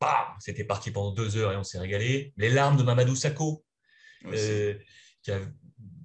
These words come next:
Speaker 1: qui est dans une émotion qui est ce que je cherche dans, dans, dans l'interview, c'est-à-dire de, de comprendre qui est en face de moi, et à la fois dans ses biens et dans ses fêlures. Et il en est un symbole fort. Ah !
Speaker 2: C'est dur, hein ? Je sais que c'est dur. Tu sais quoi ?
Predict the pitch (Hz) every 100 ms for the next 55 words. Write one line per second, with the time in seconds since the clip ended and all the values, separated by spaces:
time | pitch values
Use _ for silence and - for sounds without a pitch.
0 | - _ _ _ _ _ _ _ _ _
1 | _ - 135 131 117 143 139 127 - 160
2 | - 127 135 175 165 - 135 110 117 -
3 | 135 - - 110 110 110 110 107 113 120
4 | 120 117 123 151 - 110 110 107 107 _
5 | - 107 156 131 127 147 127 123 110 117
6 | 104 117 139 151 117 104 - - - 107
7 | 110 110 104 - 104 113 117 104 101 -
8 | 101 117 123 165 151 _ _ _ _ _
9 | _ _ - 95 101 101 101 - 101 104
10 | 104 147 151 147 - _ _ _ _ _
11 | _ - 151 170 113 - - - _ _
12 | _ _ _ _ _ - 135 220 151 143
13 | - 120 113 175 - 123 104 - 151 220
14 | 233 220